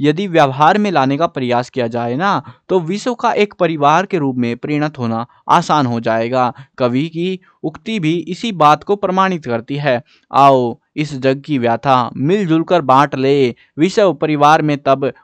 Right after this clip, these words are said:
परिणत स्वयं हो जाएगा।"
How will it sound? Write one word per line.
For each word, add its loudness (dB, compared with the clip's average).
परिणत 0
स्वयं -2
हो -2
जाएगा।" 0